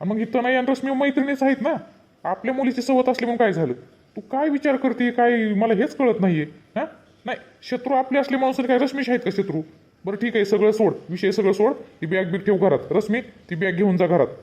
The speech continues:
आणि हो, इथनं पुढं आमच्याकडून चुकलं बाबा, नको तमाशा करू आता, तुझ्या पाया पडू का? हां?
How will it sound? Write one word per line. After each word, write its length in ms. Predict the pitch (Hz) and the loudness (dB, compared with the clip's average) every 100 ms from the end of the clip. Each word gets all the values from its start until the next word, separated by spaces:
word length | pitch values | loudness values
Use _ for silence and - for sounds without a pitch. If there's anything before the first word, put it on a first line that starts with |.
| - 160 | -12 -4
आणि 120 | 180 | -2
हो, 60 | 170 | -2
इथनं 200 | 185 196 | -4 -2
पुढं 180 | 196 202 | 2 2
आमच्याकडून 380 | 202 202 208 190 | 2 0 -2 -2
चुकलं 300 | 220 214 190 | -2 0 0
बाबा, 240 | 175 160 | 2 2
नको 200 | 170 220 | 2 0
तमाशा 320 | 240 220 190 | 0 0 0
करू 160 | 185 165 | 0 0
आता, 160 | 151 143 | 0 -2
तुझ्या 200 | 185 208 | -4 -2
पाया 220 | 233 233 | 0 0
पडू 160 | 240 | 0
का? 120 | 202 135 - - - | 0 -4 -8 -20 -16
हां? 60 | - | -8